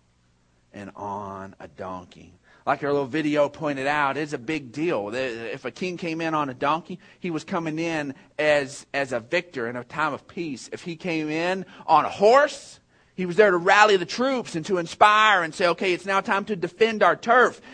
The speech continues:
He came in as a warrior. He came in time, "Okay, now it's time to do something." When he rode in on a donkey,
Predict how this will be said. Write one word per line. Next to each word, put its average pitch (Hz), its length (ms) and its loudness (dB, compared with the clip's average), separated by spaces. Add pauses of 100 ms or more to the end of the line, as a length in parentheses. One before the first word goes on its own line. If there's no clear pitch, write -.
He 208 120 -2
came 226 280 0
in 214 140 0
as 190 100 2
a 170 80 2
warrior. 180 640 4 (1000)
He 180 60 -6
came 214 240 2
in 202 100 -2
time, 214 220 4
"Okay, 208 180 -2
now 208 160 2
it's 190 100 -4
time 196 200 0
to 185 60 -4
do 233 180 -6
something." 180 280 -2
When 175 120 -2
he 240 160 -2
rode 214 500 4
in 233 160 2
on 202 140 4
a 175 40 0
donkey, 196 640 0